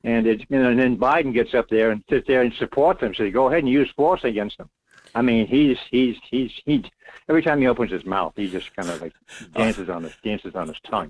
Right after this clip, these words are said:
Speaker 2: Authoritarian's
Speaker 1: Just, just
Speaker 2: gonna
Speaker 1: kinda
Speaker 2: authoritate. That's what's gonna happen right there. I mean, that's, that's what they do, right? Dictator's gonna dictate.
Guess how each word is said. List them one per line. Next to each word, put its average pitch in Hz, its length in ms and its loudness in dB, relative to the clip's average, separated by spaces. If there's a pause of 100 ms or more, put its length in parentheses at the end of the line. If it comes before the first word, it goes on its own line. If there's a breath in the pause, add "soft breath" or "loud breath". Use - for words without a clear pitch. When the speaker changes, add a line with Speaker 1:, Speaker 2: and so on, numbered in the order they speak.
Speaker 2:
Authoritarian's 131 1120 0
Speaker 1:
Just, 95 80 -2
just 131 120 2
Speaker 2:
gonna 135 120 2
Speaker 1:
kinda 143 100 0
Speaker 2:
authoritate. 120 680 0
That's 110 240 -2
what's 120 180 -2
gonna 117 220 -2
happen 113 340 -2
right 113 220 0
there. 98 360 0
I 90 60 -2
mean, 92 180 -4
that's, 98 420 -6
that's 104 220 -2
what 113 180 -2
they 110 140 0
do, 110 320 0
right? 98 260 -2
Dictator's 110 540 0
gonna 113 180 -2
dictate. 95 540 -2